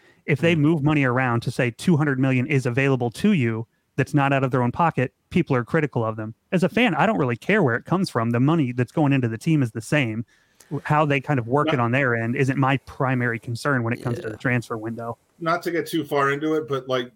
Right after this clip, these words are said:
Speaker 2: there, there's a lot of different ways to put money into a club. There's, there's
Speaker 1: Mm-hmm.
Speaker 2: equity, there's debt, there's refinancing external debt into internal debt, and a lot of it has to do with how and when or if you get paid back. And so, you know, I mean, you could,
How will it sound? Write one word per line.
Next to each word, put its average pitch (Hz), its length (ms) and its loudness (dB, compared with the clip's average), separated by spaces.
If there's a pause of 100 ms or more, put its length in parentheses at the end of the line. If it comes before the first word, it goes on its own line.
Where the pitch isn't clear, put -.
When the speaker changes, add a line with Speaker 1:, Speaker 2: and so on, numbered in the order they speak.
Speaker 2:
there, 131 280 -2
there's 131 240 -2
a 143 40 -4
lot 139 160 0
of 135 120 -4
different 135 240 -6
ways 123 140 0
to - 80 -10
put 123 160 -8
money 120 260 -4
into 107 180 -4
a 104 40 -4
club. 104 300 -8
There's, 101 320 -10
there's 110 320 -6
Speaker 1:
Mm-hmm. 139 140 -10
Speaker 2:
equity, 120 640 -4
there's 107 240 -6
debt, 113 440 -6
there's 101 200 -10
refinancing 110 840 -6
external 120 480 -6
debt 117 180 -2
into 104 200 -6 (160)
internal 147 500 -4
debt, 123 280 -2 (420)
and 113 100 -6
a 110 40 -2
lot 127 220 2
of 131 80 2
it 123 80 -2
has 123 200 -2
to 120 80 -10
do 117 220 -4
with 113 360 -4
how 123 440 0
and 117 200 -6
when 113 380 -6 (480)
or 110 180 -6
if 131 380 2
you 107 100 -12
get 104 160 -8
paid 107 240 -8
back. 95 220 -10 (460)
And 107 300 -4
so, 110 600 -4
you 117 100 -8
know, 101 200 -8 (180)
I 110 40 -8
mean, 107 340 -6
you 123 120 -10
could, - 120 -20